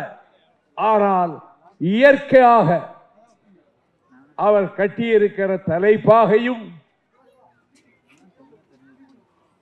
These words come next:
தொழி உழவு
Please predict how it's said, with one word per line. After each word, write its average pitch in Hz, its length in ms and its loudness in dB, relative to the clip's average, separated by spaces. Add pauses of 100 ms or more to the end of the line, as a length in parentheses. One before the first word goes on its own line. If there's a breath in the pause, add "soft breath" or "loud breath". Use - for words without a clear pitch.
(1200)
தொழி 294 380 0 (220)
உழவு 269 380 2